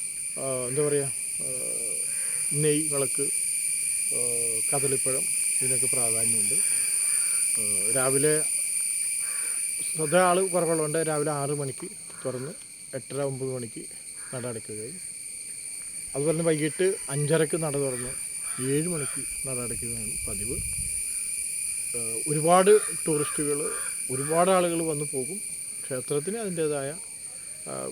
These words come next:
ഗുണങ്ങളൊന്നുമില്ല. അത് ടൂറിസ്റ്റുകളാണ്, നാല് മതസ്ഥരെയും ദേവാലയങ്ങൾ കാണാൻ വേണ്ടി പുറപ്പെടുന്ന ആളുകളാണ്. കൊടുങ്ങല്ലൂരിൽ നിന്ന് വരികയാണെങ്കിൽ കൊടുങ്ങല്ലൂർ, ആ, മൂത്തകുന്നം, ഗോതുരത്ത് വഴി വടുക്കുംപുറം, ചേന്നാമംഗലം, കോട്ടയിൽ കോവിലകം വരാം. എളുപ്പമാണ്. വളരെ കൊടുങ്ങല്ലൂർ അമ്പലത്തിൽ നിന്ന് നേരെ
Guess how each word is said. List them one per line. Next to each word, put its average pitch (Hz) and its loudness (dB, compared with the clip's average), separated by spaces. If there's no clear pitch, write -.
ഗുണങ്ങളൊന്നുമില്ല. 127 -4
അത് 127 -6
ടൂറിസ്റ്റുകളാണ്, 135 -2
നാല് 127 -4
മതസ്ഥരെയും 147 -4
ദേവാലയങ്ങൾ 123 -4
കാണാൻ 120 -6
വേണ്ടി 110 -6
പുറപ്പെടുന്ന 110 -6
ആളുകളാണ്. - -4
കൊടുങ്ങല്ലൂരിൽ 180 10
നിന്ന് 196 6
വരികയാണെങ്കിൽ 160 6
കൊടുങ്ങല്ലൂർ, 151 4
ആ, 135 2
മൂത്തകുന്നം, 147 4
ഗോതുരത്ത് 151 6
വഴി 156 4
വടുക്കുംപുറം, 143 2
ചേന്നാമംഗലം, 135 0
കോട്ടയിൽ 131 2
കോവിലകം 123 -2
വരാം. 117 -2
എളുപ്പമാണ്. 131 0
വളരെ 131 -2
കൊടുങ്ങല്ലൂർ 147 2
അമ്പലത്തിൽ 147 0
നിന്ന് 156 -2
നേരെ 139 0